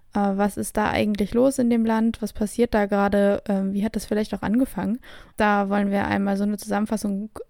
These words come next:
bieten, weil wir beide glauben, dass es wichtig ist, wenn man vielleicht auch erst später quasi in die Berichterstattung eingestiegen ist und das ein bisschen verfolgt hat und den Anfang gar nicht so richtig auf dem Schirm hatte.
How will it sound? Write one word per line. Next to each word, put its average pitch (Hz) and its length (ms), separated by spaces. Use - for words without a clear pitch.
bieten, 196 520
weil 185 440
wir 185 80
beide 190 260
glauben, 190 300
dass 185 120
es - 160
wichtig 202 280
ist, - 180
wenn 190 100
man 190 180
vielleicht 233 560
auch 220 200
erst - 500
später 226 500
quasi 214 420
in 214 100
die 208 80
Berichterstattung 214 600
eingestiegen 208 540
ist - 280
und 196 360
das 202 160
ein 208 60
bisschen 196 240
verfolgt 208 460
hat 190 200
und 202 400
den 220 240
Anfang 214 320
gar 196 140
nicht 202 180
so 202 80
richtig 196 640
auf 202 140
dem 220 160
Schirm 240 280
hatte. 240 340